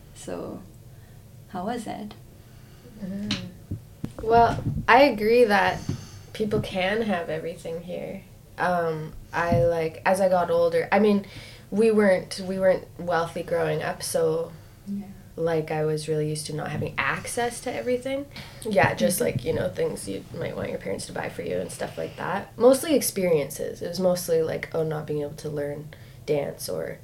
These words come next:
Speaker 2: uh, go to camp or stuff like that. But as I've gotten older, um, you know, and then once you have your own job, and I guess I've just realized, like, here we just, everyone can live like a king and queen, you know? Like, 'cause even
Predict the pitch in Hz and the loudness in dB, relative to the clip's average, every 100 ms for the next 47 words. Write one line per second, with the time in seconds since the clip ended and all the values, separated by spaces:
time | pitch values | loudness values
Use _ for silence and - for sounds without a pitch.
0 | - - - - - - - 92 151 - | -20 -20 -20 -20 -20 -12 -8 -6 -4 -4
1 | - 160 - - - - - - - - | -6 -8 -8 -10 -10 -10 -8 -10 -8 -10
2 | - - - 190 214 - - - 165 202 | -10 -12 -10 -8 -10 -12 -20 -12 6 6
3 | 180 170 180 180 180 165 156 160 - 180 | 8 4 6 4 2 0 0 -2 -2 0
4 | 175 160 147 160 180 - - - - 165 | 2 2 0 -2 -6 -12 -20 -20 -8 -4
5 | 160 151 151 160 156 - - - - 170 | -2 -2 -4 -6 -12 -16 -20 -20 -10 -2
6 | 170 160 156 156 151 160 156 156 151 151 | 0 0 0 0 -2 -4 -2 -2 -2 -4
7 | 170 165 160 - - - - - - - | -4 -4 -4 -6 -12 -18 -20 -20 -18 -20
8 | - - 160 160 156 151 151 156 165 - | -20 -6 -2 0 2 0 -2 -4 -8 -12
9 | - - - - - 170 165 165 160 - | -14 -14 -18 -20 -8 -4 -2 -2 -2 -4
10 | 160 170 - 165 165 156 156 156 151 - | -4 -4 -4 -2 -2 -2 -2 -6 -6 -4
11 | 160 160 151 151 - 156 165 160 156 151 | -2 -2 -4 -6 -6 -2 0 -2 -4 -6
12 | 156 160 160 170 - - - - 156 - | -6 -6 -8 -10 -10 -14 -10 -8 -8 -10
13 | - 170 175 180 - - - - - 165 | -10 -8 -8 -10 -14 -18 -20 -20 -6 -4
14 | 165 185 190 180 175 185 - 202 202 202 | -2 2 4 4 2 -4 0 2 4 6
15 | 196 190 | 4 2